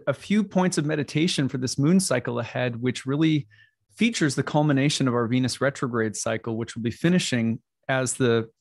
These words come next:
moon cycle is finishing this month. So that's what we're gonna be taking a look at today. Uh, I'd love to hear where people are coming in from. Do a little roll call in the chat box. I'm doing a live stream today. It's the first,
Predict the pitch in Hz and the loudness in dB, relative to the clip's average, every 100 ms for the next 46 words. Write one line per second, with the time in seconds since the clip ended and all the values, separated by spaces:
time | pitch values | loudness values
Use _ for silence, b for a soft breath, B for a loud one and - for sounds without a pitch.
0 | - 160 226 - 113 117 113 113 113 - | 0 4 4 4 0 -2 -4 -4 -6 -2
1 | 113 104 - 104 107 101 117 101 101 - | -2 -2 -2 -2 -2 -2 -2 -4 -4 0
2 | 117 107 B B B - 151 - 170 160 | 0 0 B B B -4 -2 0 0 2
3 | 151 156 139 143 127 131 135 127 - 113 | 2 0 0 0 0 -2 -2 -2 -4 -2
4 | 117 131 175 b b _ - 117 117 117 | -2 0 -4 b b _ -6 -2 -2 -2
5 | - 123 127 147 156 156 160 135 156 147 | -4 -2 0 0 2 2 2 0 0 0
6 | 131 - 143 123 131 165 - 202 247 - | 0 -2 -4 -4 -4 -4 0 0 0 -4
7 | _ 117 127 123 123 110 123 139 - 147 | _ -6 -6 -4 -6 -2 0 0 2 0
8 | 147 127 113 - 123 135 - 165 - - | 0 -2 -4 -4 -2 -2 0 0 -2 -6
9 | 127 139 117 113 131 139 - 135 131 127 | -4 -2 -2 -2 -2 -4 -4 -4 -2 -2
10 | 147 165 156 - 247 - - | -2 -4 -4 2 2 2 -4